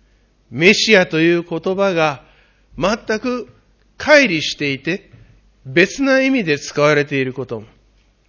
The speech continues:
この茶番劇がいかにバカバカしいものであるかも、何もかもご存知の上で、主は言われた。「エゴエイミー。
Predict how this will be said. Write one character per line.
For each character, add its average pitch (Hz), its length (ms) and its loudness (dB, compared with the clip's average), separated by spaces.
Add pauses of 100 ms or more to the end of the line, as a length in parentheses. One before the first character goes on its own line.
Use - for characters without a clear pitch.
(1300)
こ 180 200 0
の 220 160 4
茶 160 320 0
番 214 300 6
劇 135 260 -4
が 120 200 -10 (920)
い 165 140 -4
か 269 240 0
に 196 420 -4
バ 160 140 2
カ 220 160 0
バ 233 120 0
カ 220 160 0
し 220 280 -4
い 214 40 0
も 170 160 -2
の 175 140 -2
で 139 220 -4
あ 165 120 -4
る 147 140 -4
か 139 160 -6
も、 147 260 -4 (480)
何 185 480 0
も 311 220 -4
か 285 220 -4
も 240 180 -2
ご 156 200 0
存 226 340 0
知 156 120 -6
の 160 340 0
上 202 180 0
で、 262 260 -2 (260)
主 - 320 -4
は 185 280 4
言 156 180 2
わ 156 140 0
れ 147 120 0
た。 131 240 -12 (840)
「エ 185 160 4
ゴ 156 420 0
エ 156 220 2
イ 156 80 0
ミ 156 440 -4 (640)
ー。 - 60 -20